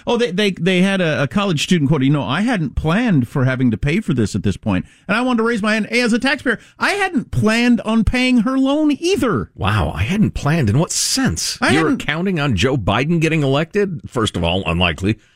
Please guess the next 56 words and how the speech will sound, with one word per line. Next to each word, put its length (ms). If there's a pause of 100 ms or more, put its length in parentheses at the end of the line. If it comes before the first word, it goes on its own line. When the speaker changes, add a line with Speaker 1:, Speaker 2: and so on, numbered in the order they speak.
(100)
Speaker 2:
And 140
secondly, 380
that 120
he 100
would 160
declare 360
the 100
loans, 480
uh, 100
you 140
know, 300
uh, 200
persona 440
non 240
grata. 320
What 100
are 40
you 80
talking 320
about, 260
Speaker 1:
I, 120
Speaker 2:
baby? 180
Speaker 1:
I 160
had, 260
as 180
a 60
taxpayer, 400
I 120
hadn't 420
planned 340
on 160
paying 240
all 140
your 140
loans 340
either. 400
But 160
nobody 260
even, 260
you 120
know, 80
<laughs> 0
nobody 160
even 160
acknowledges 840
the 140
other 180
side 240
of 100
the 120
equation. 520 (280)
Speaker 2:
Well, 140
and 60
I 140
heard, 300
uh, 460